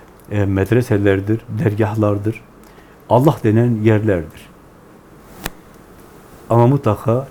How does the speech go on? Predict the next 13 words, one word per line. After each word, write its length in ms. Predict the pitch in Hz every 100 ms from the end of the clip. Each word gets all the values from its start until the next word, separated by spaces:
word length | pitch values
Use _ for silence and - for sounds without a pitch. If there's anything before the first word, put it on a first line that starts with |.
| - -
müminin 520 | 107 107 104 107 127 - - - - - - - - - -
ayık 300 | 104 127 127
olması 340 | 107 104 - 101
gerekir, 440 | 101 98 - 117 -
feraset 380 | 110 110 104 127
sahibi 320 | 113 104 104
olması 380 | 107 101 101 -
gerekir, 420 | 104 101 95 123 127 - - - 131
bu 140 | 160
tedbiri 500 | - 110 107 117 143
alması 400 | 110 110 113 -
gerekir. 440 | 90 80 76 - - - - - - - - - - - - - - - - - - - -
Evet, 160 | 92